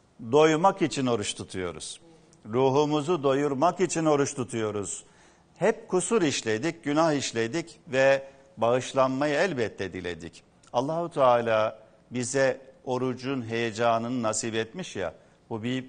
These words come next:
büyük bir lütuftur. Allahu Teala'nın bize verdikleri nimetlerini saymakla bitiremeyiz. Bir de bizi böyle oruçla,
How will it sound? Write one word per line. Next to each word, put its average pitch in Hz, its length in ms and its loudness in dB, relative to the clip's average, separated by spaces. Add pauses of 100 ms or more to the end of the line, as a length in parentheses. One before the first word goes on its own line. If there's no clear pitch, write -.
büyük 135 320 -6
bir 98 100 -8
lütuftur. - 600 -12 (640)
Allahu 143 340 4
Teala'nın 160 680 4
bize 143 320 2
verdikleri 151 960 2 (640)
nimetlerini 147 840 4
saymakla 165 760 4
bitiremeyiz. 117 840 -2 (460)
Bir 208 260 0
de 156 420 4 (220)
bizi 135 420 -2
böyle 113 500 0 (420)
oruçla, 120 840 -4